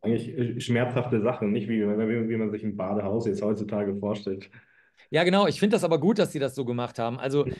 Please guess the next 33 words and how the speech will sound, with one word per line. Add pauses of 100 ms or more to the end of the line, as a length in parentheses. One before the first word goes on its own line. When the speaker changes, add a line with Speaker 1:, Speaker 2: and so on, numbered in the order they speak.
Speaker 2:
ich
find
es
super,
super
geil,
dass
das,
dass
dieses, (320)
dass
das
total
märchenhaft
ist.
Eigentlich
wie
so
ein
Grimm-Märchen
Speaker 1:
Mhm.
Speaker 2:
von
den
Gebrüdern
Grimm,
also
was
auch
schauerlich
ist
und
so
weiter,